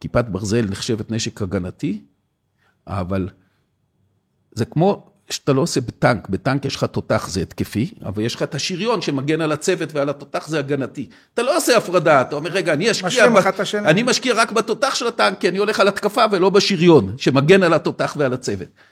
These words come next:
Speaker 1: אותו דבר, כיפת ברזל זה השריון של כל מדינת ישראל.
Speaker 2: ברור. ולסיכום, אני אשאל אותך שאלה פילוסופית, בתור דוקטור לפילוסופיה. איפה נהיה בעוד שנה?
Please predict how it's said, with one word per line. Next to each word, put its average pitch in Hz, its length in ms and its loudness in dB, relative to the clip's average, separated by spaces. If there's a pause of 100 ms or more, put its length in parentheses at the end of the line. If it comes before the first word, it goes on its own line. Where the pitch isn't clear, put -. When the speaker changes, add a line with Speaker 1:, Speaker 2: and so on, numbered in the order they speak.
(340)
Speaker 1:
אותו - 160 -6
דבר, 220 280 0
כיפת - 220 -2
ברזל 196 460 0
זה 131 280 0
השריון 139 440 -2
של 156 120 -8
כל 131 160 -6
מדינת 113 420 -4
ישראל. - 360 -12 (420)
Speaker 2:
ברור. 110 300 -14 (460)
ולסיכום, 135 540 -10
אני 190 80 -8
אשאל 185 120 -8
אותך 170 160 -10
שאלה 160 240 -4
פילוסופית, 139 800 -10 (100)
בתור 127 300 -10
דוקטור 135 300 -4
לפילוסופיה. 117 680 -6 (1300)
איפה 180 180 0
נהיה 143 180 2
בעוד 113 200 -4
שנה? 117 200 -2